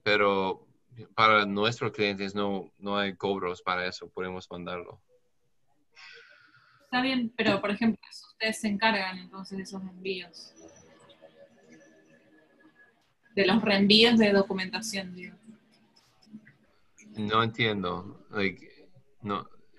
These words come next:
Speaker 1: Si, si hacemos eso, eh, eso está incluido en nuestro paquete.
Speaker 2: ¿No está incluido?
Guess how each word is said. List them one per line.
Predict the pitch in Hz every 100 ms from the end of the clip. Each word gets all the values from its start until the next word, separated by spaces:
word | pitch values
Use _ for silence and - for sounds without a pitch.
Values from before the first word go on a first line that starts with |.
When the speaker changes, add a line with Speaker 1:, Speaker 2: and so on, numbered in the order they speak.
| -
Speaker 1:
Si, | 120 - 113 107
si | 98 117 107
hacemos | 98 101 113 110 107
eso, | 113 110 113 104 - -
eh, | 104
eso | 107 - 131
está | 131 135
incluido | 123 123 113 117 110
en |
nuestro | 101 101 110
paquete. | 98 92 101 95 - - - - - - _ _ _ _ - - _ -
Speaker 2:
¿No | 196
está | 220 - 233
incluido? | 220 208 214 220